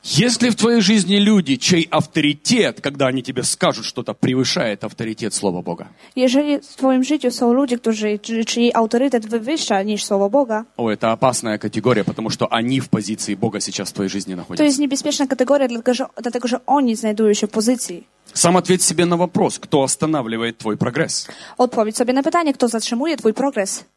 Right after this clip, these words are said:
Speaker 1: Вот сейчас, прослушав всю вот эту мысль, вот эту тему, кто останавливает твой прогресс?
Speaker 2: Po prostu pomyśl sobie, kto zatrzymuje twój progres.
Speaker 1: Ты можешь взять пост.
Speaker 2: Możesz wziąć post.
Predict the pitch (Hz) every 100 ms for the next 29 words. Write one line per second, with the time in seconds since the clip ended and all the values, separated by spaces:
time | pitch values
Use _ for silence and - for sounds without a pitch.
0 | _ - 214 - 190 170 147 165 - 196
1 | - 131 - 165 175 143 - 127 151 160
2 | 110 107 117 120 120 127 110 - - 240
3 | 269 226 - 185 175 180 180 185 190 190
4 | _ - 139 135 127 _ - 156 147 165
5 | - - 302 311 - 302 - 339 349 262
6 | 247 269 240 262 381 415 - - 254 220
7 | 226 269 269 311 302 220 - - _ -
8 | 240 262 277 135 107 - - - 135 127
9 | - 190 - - _ - - 247 277 311
10 | 269 226 214 - 208 233 -